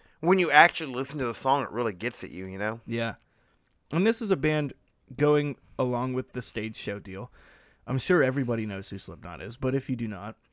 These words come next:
Speaker 2: these guys came out wearing fucking prison jumpsuits and masks. And there's, what, nine of 'em when they
Speaker 1: Y-,
Speaker 2: came out?
Speaker 1: There's still nine of 'em. They just
Speaker 2: Yeah. That's,
Speaker 1: they've
Speaker 2: that's
Speaker 1: gone
Speaker 2: nuts.
Speaker 1: through different members.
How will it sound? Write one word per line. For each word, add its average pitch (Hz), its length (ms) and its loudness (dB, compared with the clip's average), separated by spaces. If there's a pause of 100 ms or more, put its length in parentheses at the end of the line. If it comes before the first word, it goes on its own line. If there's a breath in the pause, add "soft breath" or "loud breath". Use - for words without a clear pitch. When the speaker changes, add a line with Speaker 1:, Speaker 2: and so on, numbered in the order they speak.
(160)
Speaker 2:
these 151 200 -2
guys 151 260 4
came 131 220 -2
out 117 180 -6
wearing 113 260 -6
fucking 98 500 -8 (300)
prison 135 280 0
jumpsuits 123 680 -2
and 107 260 -8
masks. 110 500 -10 (360 soft breath)
And 147 140 0
there's, 175 180 2
what, 156 280 0
nine 110 200 -6
of 165 100 -2
'em 185 220 -2
when 151 140 -6
they 156 60 -2
Speaker 1:
Y-, - 40 -4
Speaker 2:
came 160 160 -2
out? 185 180 -4 (320)
Speaker 1:
There's 127 200 -4
still 151 260 4
nine 95 240 -2
of 95 100 -6
'em. 90 120 -10
They 92 100 -8
just 98 140 -4
Speaker 2:
Yeah. 139 160 2 (760)
That's, 131 320 -2
Speaker 1:
they've 131 180 4
Speaker 2:
that's 123 120 4
Speaker 1:
gone 117 160 4
Speaker 2:
nuts. 151 180 4
Speaker 1:
through 92 80 -6
different 80 200 -16
members. 87 380 -10